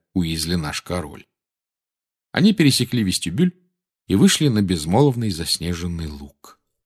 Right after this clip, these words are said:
Сердце у Гарри радостно забилось. Впереди квадраты золотого света и дымок над трубой Хагрида. В волнении он прибавил шагу.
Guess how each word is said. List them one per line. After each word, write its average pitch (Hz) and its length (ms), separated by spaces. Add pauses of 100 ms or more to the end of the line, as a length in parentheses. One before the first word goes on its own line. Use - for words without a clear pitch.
(380)
Сердце - 480
у 90 40
Гарри 110 260
радостно 104 460
забилось. 101 540 (360)
Впереди 113 400
квадраты 110 460
золотого 101 440
света 117 480 (180)
и 131 120
дымок 151 580 (100)
над 127 240
трубой 139 340
Хагрида. 90 640 (800)
В 85 140
волнении 104 420
он 107 180
прибавил 95 380
шагу. - 420